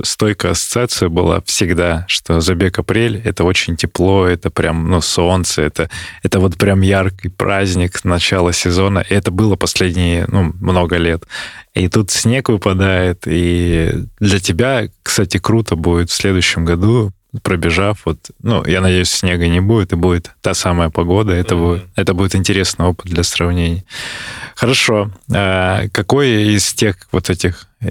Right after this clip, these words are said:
Speaker 1: не, блин, мне даже, я даже не понимаю, такой, блин, ты всего год бегаешь, а, да нет, уже как будто там уже лет пять-семь.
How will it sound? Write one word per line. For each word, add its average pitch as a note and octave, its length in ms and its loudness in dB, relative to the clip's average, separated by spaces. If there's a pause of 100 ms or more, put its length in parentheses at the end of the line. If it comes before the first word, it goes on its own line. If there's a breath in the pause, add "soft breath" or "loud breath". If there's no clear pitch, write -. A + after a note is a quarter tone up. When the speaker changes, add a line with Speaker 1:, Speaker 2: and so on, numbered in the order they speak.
Speaker 1:
не, G2 340 -2
блин, G#2+ 280 2
мне G#2 140 4
даже, A#2 220 2
я A#2 180 2
даже A#2 220 2
не A#2 80 2
понимаю, B2+ 280 0
такой, F2+ 240 -2
блин, A2 260 2
ты - 80 -4
всего A#2 240 0
год A2+ 200 2
бегаешь, E2+ 500 2
а, E2 80 0 (120)
да F2+ 220 -2
нет, G2 320 0
уже F2+ 280 0
как F2+ 180 0
будто F#2 300 0
там E2+ 220 -2
уже F2 220 2
лет F2+ 200 0
пять-семь. G2 600 0